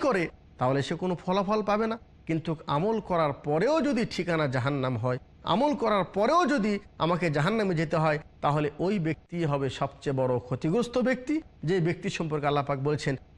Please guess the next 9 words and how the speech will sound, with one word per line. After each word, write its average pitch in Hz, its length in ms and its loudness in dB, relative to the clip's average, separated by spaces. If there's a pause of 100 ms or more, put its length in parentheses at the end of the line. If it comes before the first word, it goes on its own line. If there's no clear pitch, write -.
যে, 143 100 0 (300)
আল্লাযীনা 151 560 2 (100)
যাল্লা 165 340 2 (300)
সায়ুহুম 254 500 4
ফিল 170 220 0
হায়াতিদ 165 520 0
দুনিয়া 160 280 2 (240)
ওয়া 143 140 2
হুম 170 100 0